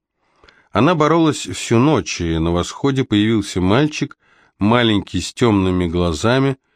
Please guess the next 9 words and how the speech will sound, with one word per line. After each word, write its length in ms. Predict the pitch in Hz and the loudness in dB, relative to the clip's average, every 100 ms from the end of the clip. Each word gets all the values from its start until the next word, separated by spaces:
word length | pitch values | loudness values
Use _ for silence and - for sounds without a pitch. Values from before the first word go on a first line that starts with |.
| _ _ - | _ _ -4
которые 460 | 104 - 104 98 | -4 0 2 2
воззрились 760 | 90 95 85 78 110 131 113 - | 2 0 -2 -2 0 0 -2 -2
на 60 | |
неё 440 | 107 104 104 101 95 _ _ | 0 2 2 0 -2 _ _
с 180 | - - | -12 -6
упрёком 680 | 98 101 101 101 - 101 101 | -4 0 2 2 2 0 0
и 300 | - 95 90 | -2 -4 -4
печалью. 840 | - 101 - 104 92 80 76 73 - _ _ _ _ _ _ - | -4 -6 -4 -2 0 -2 -6 -8 -12 _ _ _ _ _ _ -6
«Печаль», 720 | 101 98 - 110 98 85 | -6 -6 -4 0 0 0